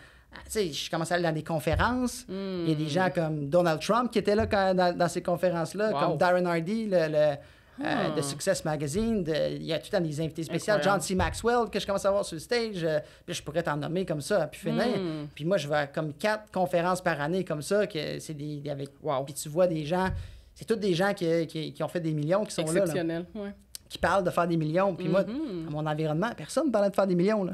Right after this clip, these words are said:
Speaker 2: Ouais.
Speaker 1: Je connaissais personne, moi, qui en avait une Lamborghini, là.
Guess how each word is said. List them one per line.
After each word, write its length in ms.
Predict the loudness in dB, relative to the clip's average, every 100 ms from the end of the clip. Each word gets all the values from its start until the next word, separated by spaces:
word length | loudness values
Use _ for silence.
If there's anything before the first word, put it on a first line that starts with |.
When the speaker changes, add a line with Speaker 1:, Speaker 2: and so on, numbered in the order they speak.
| -8 -20 -20 -20 -10
Speaker 2:
Ouais. 460 | -6 -6 -6 -8 -10 -14 _
Speaker 1:
Je 120 | -14 -12
connaissais 300 | -8 -4 -2
personne, 320 | -2 2 4
moi, 100 | 4
qui 100 | 2
en 60 | 2
avait 180 | 2 2
une 60 |
Lamborghini, 520 | 4 4 2 2 0
là. 80 | -2